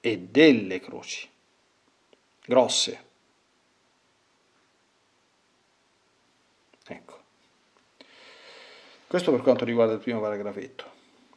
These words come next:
Il secondo è veramente impressionante, bellissimo. Allora Gesù chiede,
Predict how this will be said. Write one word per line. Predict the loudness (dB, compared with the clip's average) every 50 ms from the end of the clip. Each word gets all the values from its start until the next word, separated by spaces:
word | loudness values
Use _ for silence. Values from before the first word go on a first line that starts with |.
| _ _ -10 -6
Il | -4 -2 0
secondo | 2 2 2 2 0 -2 -2 -4 -6
è | -4
veramente | -2 0 0 0 0 -2 -4 -8 -8 -8 -10 -10 -10 -14 -20 -20 -20 -20 -20 -20 -20 -20 -20 -20 _ _ _ _ _ _ _ _ _ _ _ _ _ _ _ _ _ -14 -4
impressionante, | 0 2 2 2 2 0 -2 -2 -2 -4 -4 -6 -6 -8 -12 -14 -16 -18 -18 -20 -20 -20 -20 -20 -20 -20 -20 _ _ _ _ _ _ _ _ _ _ _ _ _ _ _ _ _ _
bellissimo. | -4 -4 -4 -4 -4 -8 -6 -6 -6 -8 -10 -14 -20 -20 -20 _ _ _ _ _ _ _ _ _ _ _ _ _ _ -20 -20 -20 -20 -20 -20 -20 -20 -20 -20 -20 -20 -20 -20 _ _ _ _ _ -20 -20 -20 -20 -20 -20 -20 -20 -20 -20 -20 _ _ _ _ -20 _ _ _ _ _ -20 -20 -20 -20 -20 _ _ _ -14 -14 -14 -14 -16 -20 -20 -20 -10 -2
Allora | 2 6 6 6 6
Gesù | 6 4 2 2 0 -2
chiede, | -2 0 2 2 2 2 0 0 -4 -8 -14 -20